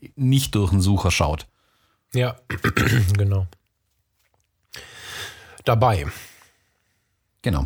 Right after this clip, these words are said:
Speaker 1: Letzte Frage. Deine Frage.
Speaker 2: Meine Frage.
Speaker 1: Hm?
Speaker 2: Meine Frage von Kevin. Äh, also Kevins Frage.
Speaker 1: Kevins Frage, die du vorlesen, vorlesen darfst.
Speaker 2: Wann, wann gebt ihr die Fotos ab und wie viel bearbeitet ihr bei einer Acht-Stunden-Reportage?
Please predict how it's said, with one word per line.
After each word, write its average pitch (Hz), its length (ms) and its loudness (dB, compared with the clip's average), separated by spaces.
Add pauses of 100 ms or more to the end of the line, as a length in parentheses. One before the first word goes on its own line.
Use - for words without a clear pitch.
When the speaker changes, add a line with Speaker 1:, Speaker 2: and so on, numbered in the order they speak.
Speaker 1:
Letzte 127 280 0
Frage. 76 340 0
Deine 117 200 4
Frage. 76 260 0 (1080)
Speaker 2:
Meine 240 200 2
Frage. 101 300 0
Speaker 1:
Hm? 185 60 4
Speaker 2:
Meine 233 180 4
Frage 156 320 0
von 156 240 0
Kevin. 104 320 0 (200)
Äh, 117 240 2 (140)
also 107 200 -2
Kevins 98 260 2
Frage. 87 240 -4
Speaker 1:
Kevins 147 240 0
Frage, 127 220 4
die 110 100 2
du 104 140 2
vorlesen, 87 440 -2 (120)
vorlesen 90 360 2
darfst. - 280 -6
Speaker 2:
Wann, 190 560 2
wann 240 260 2
gebt 220 220 0
ihr 196 100 2
die 185 100 2
Fotos 196 340 -2
ab 185 220 0
und 160 180 0
wie 170 100 0
viel 170 200 -2
bearbeitet 143 600 0
ihr 147 180 2
bei 123 80 2
einer 131 220 2
Acht-Stunden-Reportage? 98 1040 0